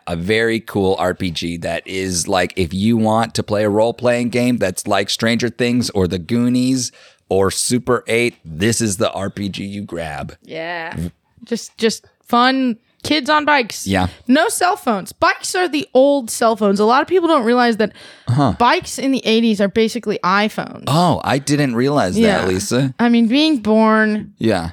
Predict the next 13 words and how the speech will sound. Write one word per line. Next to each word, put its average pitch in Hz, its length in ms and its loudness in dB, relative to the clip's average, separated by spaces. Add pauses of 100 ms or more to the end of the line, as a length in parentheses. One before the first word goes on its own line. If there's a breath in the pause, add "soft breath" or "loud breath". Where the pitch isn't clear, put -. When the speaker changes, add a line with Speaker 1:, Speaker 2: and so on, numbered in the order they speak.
Speaker 2:
many, 240 320 4
many, 185 320 2
many 240 420 4
years 170 280 -2
ago, 170 400 2
Speaker 1:
Yeah. 151 180 0
Speaker 2:
thousands 202 640 0
even. 170 360 0
Speaker 1:
Thousands, 87 680 -2
some 90 180 -2
might 87 200 -8
say. - 140 -8
Speaker 2:
Uh, 190 680 2